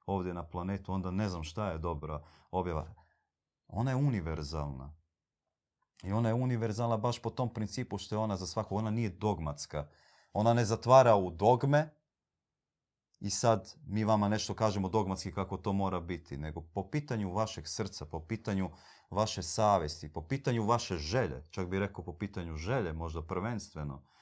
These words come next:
i žeđanja, vi ćete uzet onoliko koliko možete sa sobom ponijeti. I to je ta genijalnost. I to će vam svakako promijeniti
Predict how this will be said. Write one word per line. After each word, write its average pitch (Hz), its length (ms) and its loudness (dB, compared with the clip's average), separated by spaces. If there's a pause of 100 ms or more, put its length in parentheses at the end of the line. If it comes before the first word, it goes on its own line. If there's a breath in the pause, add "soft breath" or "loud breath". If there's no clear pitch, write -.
(120)
i 92 100 -4
žeđanja, 110 580 2 (240 loud breath)
vi 107 120 -2
ćete 107 320 -4
uzet 101 520 -4
onoliko 95 420 -2
koliko 90 300 -6
možete 82 440 -2
sa 73 140 -10
sobom 82 380 -6
ponijeti. 76 520 -8 (200 soft breath)
I 80 140 -12
to 120 120 -2
je 117 100 -6
ta 110 120 -2
genijalnost. 95 880 -4 (260)
I 107 220 -6
to 143 120 2
će 143 160 -2
vam 120 100 0
svakako 143 640 2
promijeniti 101 720 -2